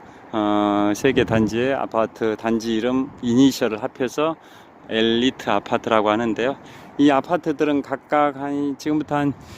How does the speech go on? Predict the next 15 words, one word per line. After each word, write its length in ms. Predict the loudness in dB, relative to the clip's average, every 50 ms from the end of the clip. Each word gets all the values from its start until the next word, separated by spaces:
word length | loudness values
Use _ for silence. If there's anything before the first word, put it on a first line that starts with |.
| -16 -10
십오 300 | -8 -4 0 0 2 2
년쯤 460 | 2 2 0 0 0 0 0 0 2
전에 540 | 2 2 2 2 2 2 2 0 0 -2 -6 -4
잠실 440 | 0 2 4 4 4 4 2 0
주공 420 | 0 0 0 4 6 6 6 4 2 -4 -8
일 200 | -4 -2 -2 -2
단지, 500 | 0 2 4 4 4 4 2 2 0 -4
이 220 | -8 -6 -6 -4 -2
단지, 420 | 0 0 0 0 -4 -4 -6 -8
삼 260 | -8 -6 -6 -4 0
단지가 540 | 2 2 2 2 0 -2 0 0 2 0 0
재건축된 760 | 0 -4 -4 -2 -2 -2 -2 -2 -6 -8 -6 -4 -2 -2 0
아파트들입니다. 1000 | -2 -4 -4 -4 -6 -6 -6 -6 -10 -8 -8 -6 -6 -6 -6 -6 -6 -6 -6 -8 -8 -8 -6
엘츠, 560 | -4 -2 -2 -4 -4 -4 -2 2 2 2 2 2
리센츠, 840 | 0 -2 -2 0 0 0 0 0 0 -2 -4 -4 -2 0 0 0